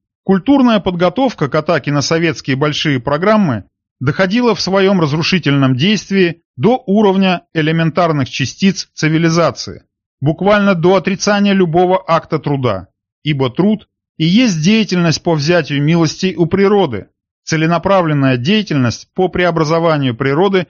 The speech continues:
в целях удовлетворения потребностей человека. Вернемся к нашему объекту – программе «Поворота рек». В ходе кампании против этой программы были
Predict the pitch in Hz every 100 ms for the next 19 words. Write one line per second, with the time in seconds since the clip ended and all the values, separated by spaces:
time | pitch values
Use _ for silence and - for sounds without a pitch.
0 | _ - - 220 220 - 175 160 165 156
1 | 151 160 165 156 147 127 127 127 120 -
2 | 131 156 160 156 104 110 - _ _ _
3 | _ _ _ _ _ _ 120 156 214 269
4 | - 208 180 190 - 185 180 143 123 107
5 | - 87 _ _ _ 139 131 151 190 196
6 | 190 190 151 127 127 143 139 143 113 90
7 | _ _ _ _ _ _ _ - - 202
8 | 175 156 156 156 202 196 139 113 147 131
9 | 131 - 160 135 117 131 131 190 202 160
10 | 107 _ _ - 120 233 233